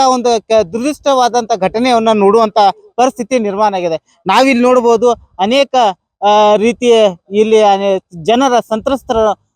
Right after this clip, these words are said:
ನಾವು ಈ ಪ್ರದೇಶದಲ್ಲಿ ನೋಡ್ತಾ ಇದ್ದೇವೆ. ಕೆಲವೊಬ್ರು ಅಂಗಡಿಗಳನ್ನ ಸುಟ್ಟಿದ್ದಾರೆ, ಕೆಲವೊಬ್ರು ಮನೆಗಳನ್ನ ಸುಟ್ಟಿದ್ದಾರೆ, ಕೆಲವರಿಗೆ ಮೇಲೆ ಹ-,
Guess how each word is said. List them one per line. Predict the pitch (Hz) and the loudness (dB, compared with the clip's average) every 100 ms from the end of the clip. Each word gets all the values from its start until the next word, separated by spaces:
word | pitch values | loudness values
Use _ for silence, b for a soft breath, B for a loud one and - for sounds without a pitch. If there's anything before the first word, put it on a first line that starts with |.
| _ | _
ನಾವು | 208 208 214 | 0 2 2
ಈ | 214 220 220 | 0 0 0
ಪ್ರದೇಶದಲ್ಲಿ | - 202 233 220 214 208 | 0 0 0 0 -2 -2
ನೋಡ್ತಾ | 196 190 214 | -6 0 0
ಇದ್ದೇವೆ. | 202 208 | 2 0
ಕೆಲವೊಬ್ರು | 214 208 208 202 202 202 b b 170 | 0 0 0 0 0 0 b b -2
ಅಂಗಡಿಗಳನ್ನ | 220 262 247 240 220 220 | 0 2 2 2 0 -4
ಸುಟ್ಟಿದ್ದಾರೆ, | 208 180 202 208 214 214 | -6 -8 -2 0 0 -2
ಕೆಲವೊಬ್ರು | - 202 196 202 | -2 -2 0 -2
ಮನೆಗಳನ್ನ | 208 262 262 254 240 233 - | 0 2 2 2 0 -2 -2
ಸುಟ್ಟಿದ್ದಾರೆ, | 196 214 196 196 214 214 B B - | -10 -4 -2 0 -2 -4 B B -2
ಕೆಲವರಿಗೆ | 233 240 240 226 208 220 | 2 4 2 0 0 -4
ಮೇಲೆ | 214 214 220 214 - - - _ | -2 -4 -2 -4 -6 -20 -20 _
ಹ-, | 202 214 214 | 2 4 2